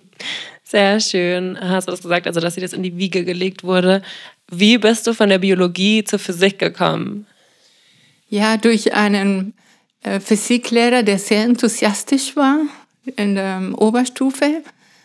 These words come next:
Speaker 2: Und damals haben wir auch einen Ausflug gemacht mit einem Bus. Wir sind, ähm, viertausend Meter hochgefahren zu der Sternwarte in Mérida, Llano del Hato.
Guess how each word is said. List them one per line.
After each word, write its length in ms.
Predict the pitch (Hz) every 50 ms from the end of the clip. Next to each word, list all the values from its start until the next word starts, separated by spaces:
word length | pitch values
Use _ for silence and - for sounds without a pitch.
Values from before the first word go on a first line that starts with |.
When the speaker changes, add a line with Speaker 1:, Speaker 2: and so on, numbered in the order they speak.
| _ _ _ _
Speaker 2:
Und 640 | - 214 214 208 214 214 202 196 - - - - -
damals 380 | 220 208 220 233 233 220 226 220
haben 180 | 226 226 220
wir 400 | 214 220 220 220 214 214 214 208 -
auch 260 | 214 214 240 247 240
einen 340 | - 226 214 208 202 202 -
Ausflug 540 | - 190 214 233 233 - - - 269 262 262
gemacht 600 | - 247 233 233 226 226 233 233 - - - -
mit 320 | 226 214 208 202 - -
einem 280 | 202 202 202 196 196 190
Bus. 440 | 190 196 202 214 226 226 - - -
Wir 120 | 208 208
sind, 580 | 196 - - - 208 208 208 208 202 202 - - - _ -
ähm, 280 | 196 190 190 190 190
viertausend 720 | - - 208 202 202 202 196 202 202 202 202 - 214 208 196
Meter 460 | 190 190 196 190 - 208 190 190 180
hochgefahren 960 | 202 202 208 202 - - - 190 - - - 180 175 175 180 196 214 233 226
zu 440 | - - - 202 196 185 180 175 175
der 120 | 180 180
Sternwarte 800 | 165 - - - - 202 208 220 214 202 190 180 180 180 175 -
in 140 | 175 180 180
Mérida, 440 | 175 175 180 175 202 190 190 190 190
Llano 380 | 190 185 190 185 196 214 208
del 240 | 196 185 175 170 170
Hato. 360 | - 180 180 - 233 240 277